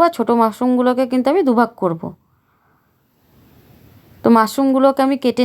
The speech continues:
নিয়েছি, তো এইভাবে কাটবো। সব মাশরুমগুলো কিন্তু একইভাবে আমি কেটে নিয়েছি। তো এখন আমি মাশরুমগুলোকে একটা বাটির মধ্যে ঢেলে নেব। মাশরুমগুলোকে এখন আমি দিয়ে মা-, ম্যারিনেট করে রাখবো।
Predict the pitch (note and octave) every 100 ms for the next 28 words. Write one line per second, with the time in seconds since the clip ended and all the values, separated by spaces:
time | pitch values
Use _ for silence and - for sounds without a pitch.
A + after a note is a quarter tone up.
0 | B3 C4 C4 - G4 G#4+ _ _ _ _
1 | _ _ A3+ A3+ A3+ A3+ C4 G#3 G3+ G3+
2 | F4 - _ _ _ _ _ _ - B3
3 | A#3+ A3+ G#3+ C4 B3+ B3+ C4 C4 B3+ C4
4 | A3+ B3 B3 A#3+ C4 D#4 C4+ A3+ G#3+ G3+
5 | F3+ - F#3 - _ _ _ _ G3 G3
6 | B3+ C4 C4 G#3 F#3+ B3 B3+ B3 B3 B3
7 | A#3+ B3+ A#3 G3+ A3+ A#3 A#3+ B3+ G#3+ G#3
8 | A3 A3+ C#4+ G4+ _ _ _ _ _ _
9 | _ - G#3+ G#3 B3+ B3+ C4 B3+ C4 B3+
10 | C4 B3+ B3 C4 A3 A3+ A3 A3 G#3+ G3+
11 | F#3+ G#3 G#3+ B3 B3 A#3 G#3+ G#3+ G#3 G#3